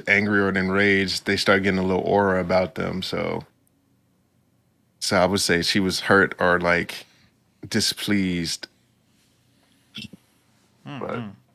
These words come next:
Speaker 1: but yeah, so,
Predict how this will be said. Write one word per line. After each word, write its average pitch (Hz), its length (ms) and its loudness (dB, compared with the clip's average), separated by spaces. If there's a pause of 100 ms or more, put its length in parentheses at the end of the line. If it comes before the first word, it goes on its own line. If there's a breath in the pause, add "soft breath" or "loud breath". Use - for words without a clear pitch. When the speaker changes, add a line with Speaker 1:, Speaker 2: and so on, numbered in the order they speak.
(2500)
Speaker 1:
but 98 100 0
yeah, 85 300 2
so, 87 920 0